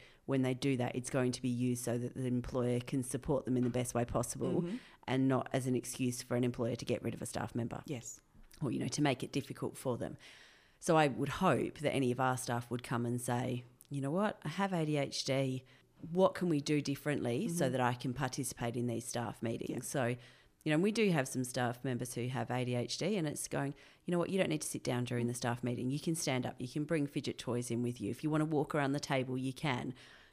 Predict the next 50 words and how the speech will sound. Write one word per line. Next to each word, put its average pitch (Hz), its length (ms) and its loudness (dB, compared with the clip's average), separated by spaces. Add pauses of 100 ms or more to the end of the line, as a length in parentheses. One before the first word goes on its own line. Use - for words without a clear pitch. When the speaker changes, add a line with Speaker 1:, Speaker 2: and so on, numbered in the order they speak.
Speaker 1:
knowing 151 340 4
that 139 100 2
if 135 120 -2
we're 143 140 2
doing 139 380 2
a 135 40 2
full 139 260 2
day 131 220 4
meeting, 127 500 2 (400)
we're 151 120 4
gonna 160 160 6
stop 147 340 4
every 139 220 0
forty 151 260 2
minutes, 151 320 2
so 165 80 6
Speaker 2:
Mm-hmm. 208 100 0 (100)
Speaker 1:
ev-, 175 200 8 (180)
and 156 140 0 (100)
everybody 143 480 6
has 135 220 -2
to 135 80 -2
stand 127 340 2
up 123 240 -2
and 139 140 0
do 135 140 2
whatever 135 320 2 (160)
weird 131 280 2
yoga 127 240 0
pose 127 280 0
I 123 80 0
decide. 135 480 6
<laughs> - 0 -
Speaker 2:
<laughs> 302 840 12 (240)
Speaker 1:
But, 233 100 12
you 226 60 8
know, 202 140 8
so 202 160 4
it's 190 160 2
not 220 140 6
just 180 180 -2
going, 175 240 4
"Okay, 185 220 4
well, 156 140 2
our 180 140 6
A 226 100 4
D 262 140 4
H - 240 2
D 175 180 4
people, 180 500 0